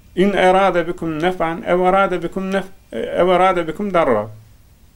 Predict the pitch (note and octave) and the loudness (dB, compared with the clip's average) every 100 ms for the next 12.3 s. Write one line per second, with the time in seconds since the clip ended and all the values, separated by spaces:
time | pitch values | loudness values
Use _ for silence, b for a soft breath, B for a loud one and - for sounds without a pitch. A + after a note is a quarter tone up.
0 | _ _ F3+ F#3+ E3+ F3+ G3 F3 D#3 E3+ | _ _ 0 2 2 2 2 0 -4 -2
1 | C#3 E3+ G3 G#3 G#3 F3 F3 E3+ F3+ E3 | 0 2 2 0 0 -2 0 2 2 0
2 | D#3+ D#3+ G#3 A3+ B B - F3+ C#3 G#2+ | -2 -4 -4 -4 B B -2 0 -2 -6
3 | - b b b b b b b _ G3+ | -12 b b b b b b b _ 2
4 | B3+ A#3+ G3 F#3 - - - - - - | 2 2 0 0 -4 -16 -20 -20 -20 -4
5 | - F3 F3 D#3 D3+ D3+ D3+ D3+ F3+ G#3 | 2 4 4 2 0 -2 -2 0 2 4
6 | A3 A#3 A3 A3 A#2+ - - - - D3+ | 4 4 2 0 -4 -8 -14 -20 -2 0
7 | C#3 B2+ - F#3+ D#3+ D3+ - F3 E3+ G#3+ | 2 0 0 2 2 2 0 -2 -2 -4
8 | C#4 - E3+ F3 D3+ C#3 C#3 - D#3 F3+ | -12 -6 -2 0 2 2 0 -4 -6 -8
9 | - B B B - F3+ G#3 - E3+ G3 | -18 B B B 2 4 2 2 2 2
10 | G3 F#3 D#3+ F3 F3+ C3 B2 D#3+ F3 E3+ | -2 -4 -2 0 0 0 2 2 2 -2
11 | D#3 E3 D#3+ E3+ F3 - D3 - E3+ E3+ | -4 -6 -4 -2 -4 -6 -8 -2 2 2
12 | - - | 0 -8